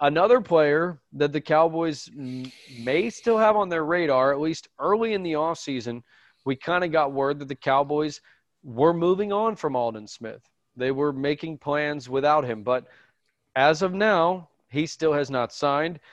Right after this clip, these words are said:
We got word this week that he is visiting with the Seattle Seahawks, a team that, at least according to rumors, had inquired about his services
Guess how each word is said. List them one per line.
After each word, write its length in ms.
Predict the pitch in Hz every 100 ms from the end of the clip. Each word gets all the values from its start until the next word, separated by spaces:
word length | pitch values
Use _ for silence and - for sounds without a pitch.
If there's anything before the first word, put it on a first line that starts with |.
| _ -
We 120 | 143
got 220 | 151 135
word 240 | 151 151 143
this 220 | 143 -
week 300 | 139 156 -
that 120 | 135
he 340 | 127 131 135 147
is 160 | 165
visiting 420 | 139 160 151 156
with 120 | 156 -
the 80 | 147
Seattle 400 | 147 139 143 165
Seahawks, 640 | - 160 147 151 165 - - _ _
a 80 | 127
team 420 | - - 170 165
that, 440 | 143 151 151 143 - _ _ _ 135
at 120 | 131
least 260 | 156 156
according 360 | 151 - 156 151
to 60 | 143
rumors, 480 | 156 175 147 143
had 140 | 147 131
inquired 680 | 127 - 139 147 160 151 139
about 280 | 123 131
his 160 | 131 123
services 560 | - 139 135 131 143